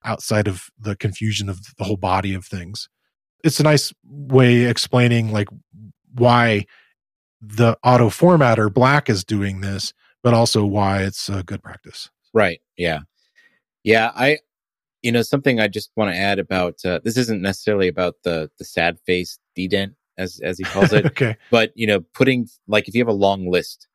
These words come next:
Speaker 1: Yeah.
Speaker 2: you know, putting each item on its own line has a lot of advantages. And one of the nice things is you can sort of, like, quickly, like, comment out
Speaker 1: Yeah.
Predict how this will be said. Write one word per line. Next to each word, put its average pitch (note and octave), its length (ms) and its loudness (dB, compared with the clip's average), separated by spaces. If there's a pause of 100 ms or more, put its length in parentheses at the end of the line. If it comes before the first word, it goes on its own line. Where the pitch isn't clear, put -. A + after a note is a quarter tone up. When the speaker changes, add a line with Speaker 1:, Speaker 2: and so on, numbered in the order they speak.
Speaker 1:
Yeah. A2 200 2 (320)
Speaker 2:
you F#2 80 -6
know, E2+ 180 -4 (160)
putting A#2+ 320 -2
each A2 320 -8
item F#2 360 -4
on F2+ 160 -6
its E2+ 160 -8
own F2 280 -8
line E2+ 400 -6 (360)
has - 300 -8
a G2 60 -6
lot G2 220 2
of F2+ 80 -4
advantages. F2 720 -4
And F#2+ 100 -6
one A2 140 0
of B2 80 -2
the G2+ 80 -2
nice F#2+ 260 -4
things F#2 480 -6 (320)
is F#2 160 -4
you G#2 120 -8
can G#2+ 160 -6
sort A#2 180 0
of, G2+ 80 0
like, G2+ 220 -2
quickly, A2 760 -2 (400)
like, G2 200 -2 (360)
comment G#2+ 480 -2
out F2 240 -2 (320)
Speaker 1:
Yeah. F3 160 6